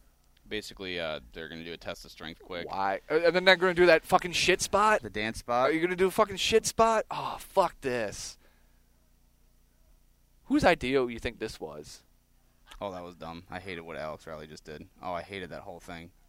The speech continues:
Speaker 2: Wow, that's really,
Speaker 1: I hated
Speaker 2: holy
Speaker 1: that
Speaker 2: shit.
Speaker 1: whole thing. I fucking
Speaker 2: So,
Speaker 1: hated that.
Speaker 2: okay, so at this point in time, this is three years into the business now?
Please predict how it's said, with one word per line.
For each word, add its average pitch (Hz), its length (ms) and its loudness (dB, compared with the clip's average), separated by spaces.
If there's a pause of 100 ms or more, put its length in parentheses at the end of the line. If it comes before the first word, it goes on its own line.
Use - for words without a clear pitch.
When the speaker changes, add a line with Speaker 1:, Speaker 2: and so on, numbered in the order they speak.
(200)
Speaker 2:
Wow, 107 280 0
that's 110 300 -6
really, 104 340 -10
Speaker 1:
I 90 80 -12
hated 131 200 -6
Speaker 2:
holy 123 120 -4
Speaker 1:
that 73 80 -6
Speaker 2:
shit. - 80 -8 (120)
Speaker 1:
whole 95 100 -6
thing. 80 340 -12 (1000)
I - 100 -8
fucking - 180 -8
Speaker 2:
So, 160 260 8
Speaker 1:
hated - 180 -10
that. - 120 -6
Speaker 2:
okay, 143 220 2
so - 140 2
at 170 80 4
this 208 140 0
point 185 260 6
in 151 80 -12
time, 117 440 0 (120)
this 131 240 -6
is 135 540 -2 (800)
three 160 280 2
years 190 320 6
into 190 180 -4
the 196 80 -12
business 196 360 2
now? 202 260 0